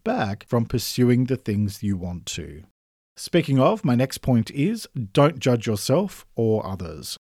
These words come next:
You might feel silly for having a particular dream or aspiration. Don't. When you judge yourself, you're holding yourself back. If it's harmless, then do what you want to do and live your best life.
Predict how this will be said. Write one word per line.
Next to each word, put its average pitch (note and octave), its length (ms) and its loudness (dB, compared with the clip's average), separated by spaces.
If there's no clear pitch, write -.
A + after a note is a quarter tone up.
You D3+ 120 2
might F3 200 6
feel E3+ 180 6
silly D#3 380 6
for C#3+ 120 0
having B2 280 0
a G#2+ 60 -2
particular B2 440 0
dream C3+ 440 2
or A2 180 -4
aspiration. C#3+ 880 2
Don't. E2 500 -6
When C3+ 140 4
you C3+ 100 6
judge C3+ 320 6
yourself, D#3+ 460 4
you're A#2 120 2
holding B2 460 0
yourself G#2+ 640 -2
back. E2 440 -10
If C3+ 140 0
it's B2+ 140 -2
harmless, F#3+ 640 2
then B2+ 240 0
do C3 200 4
what C3+ 160 0
you C3 120 2
want A2+ 200 2
to A#2 60 -6
do F2 360 -8
and C#3 420 0
live A#2+ 240 0
your G#2+ 140 2
best G#2 280 -6
life. E2+ 500 -8